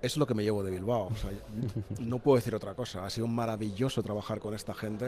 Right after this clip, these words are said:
Speaker 1: O sea, Urko Lazabal, Loreto Mauleón, Unax, It-, Itziar. O sea, ha sido una locura. Tanto amor, tanto respeto, tanta admiración y tanta empatía. O sea, yo estaba encantado. Todo, eh, decía Esteban al principio, venía con una sonri-, era inevitable venir con una sonrisa porque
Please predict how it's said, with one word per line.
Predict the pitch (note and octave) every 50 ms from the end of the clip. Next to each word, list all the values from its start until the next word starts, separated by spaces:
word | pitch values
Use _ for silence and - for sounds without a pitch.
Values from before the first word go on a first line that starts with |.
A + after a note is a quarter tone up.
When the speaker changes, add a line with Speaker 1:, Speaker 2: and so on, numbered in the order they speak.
| C#3
Speaker 1:
O | C3+ A2
sea, | - G#2+ G2 F#2+ F#2+
Urko | G2 G#2 G#2+ G2+ - G#2+
Lazabal, | G#2+ G#2 G2+ - - G#2 G#2 G2+ G2+ G#2+ G#2+ G2+
Loreto | G2 G#2 G2+ - A2
Mauleón, | G#2+ G#2+ G#2 G2+ G2+ G2 G2+ G#2+ A2
Unax, | G#2 G#2 G2+ G#2 A2 G#2+ A2 - - A#2
It-, | F#2+ - - -
Itziar. | A#2+ G2+ - - A2+ A2 A2+ A2 A2 - - - - - - -
O | -
sea, | - A2 F#2+
ha |
sido | F#2+ A#2 A2 A2
una | A2+
locura. | A2+ G#2 - A#2 A#2 A2+ B2 C3+ - - - - - - - - -
Tanto | - G#2+ A#2 A2+ - A#2
amor, | A2 A2 A#2 B2 C3 C3+ C3
tanto | - - A#2+ A#2 G#2 A#2 A#2
respeto, | G#2 G#2+ - - A#2+ A#2 - A2+
tanta | A#2+ A2+ A2 A#2
admiración | A2 A2 A#2 A2 A2 - A2+ A2+ A#2 B2 C#3 E3 - -
y | - -
tanta | - G#2+ A#2 A#2 -
empatía. | B2 A#2+ G#2 F#2+ F2 - A2+ A2+ F#2
O | - - - - - - - - - - - - -
sea, | - F#2
yo | F#2+ G2+
estaba | - - A2 A#2 B2 B2+ C3+
encantado. | C3 B2 - A#2 G#2+ G#2+ - B2+ C3+ D3+
Todo, | D#3 - - B2+ C3 C3+ -
eh, | A2+ G#2+ G#2+ G#2 G#2+
decía | A2 A2 - C3+
Esteban | B2+ - - C3+ C3 C3
al | B2
principio, | - B2 G#2 - G#2+ F2 F#2+ F#2
venía | F#2 G2+ A2+ B2
con | - C3
una | C3+ A#2+
sonri-, | B2 A#2+ A#2 A#2 - -
era | - - A#2 B2 B2+
inevitable | B2+ B2 A#2+ A#2 G#2+ - C3 B2+
venir | A2+ A2+ A2 A2
con | A2 G#2
una | G#2+ F#2
sonrisa | G#2+ G2+ F#2+ G#2+ A2 - - G#2+ G2
porque | G2+ G#2 G2+ F#2+ A2+